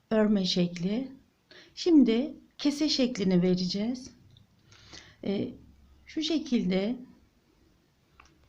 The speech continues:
kenarlarını birbirine yaklaştırıyoruz.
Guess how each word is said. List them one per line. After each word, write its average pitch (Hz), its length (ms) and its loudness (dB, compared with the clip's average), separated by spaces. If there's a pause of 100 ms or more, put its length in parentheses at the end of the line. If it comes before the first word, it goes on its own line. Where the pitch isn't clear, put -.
(520)
kenarlarını 196 920 0 (300)
birbirine 240 480 0
yaklaştırıyoruz. 214 1300 -4